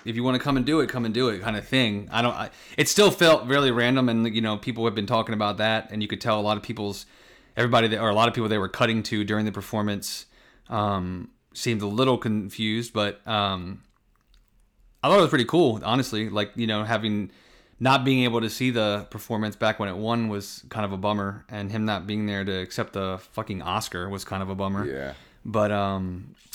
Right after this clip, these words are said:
Speaker 1: but yeah, I don't know. It was, I thought it was cool, but that's definitely what it was for. Simply the fact that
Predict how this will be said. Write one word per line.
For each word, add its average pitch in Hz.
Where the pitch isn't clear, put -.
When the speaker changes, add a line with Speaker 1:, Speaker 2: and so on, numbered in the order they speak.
Speaker 1:
but 202
yeah, 262
I 143
don't 165
know. 117
It 120
was, -
I 117
thought 160
it 120
was 107
cool, 151
but 131
that's 165
definitely 123
what 107
it 113
was 101
for. 98
Simply 110
the 98
fact 98
that 92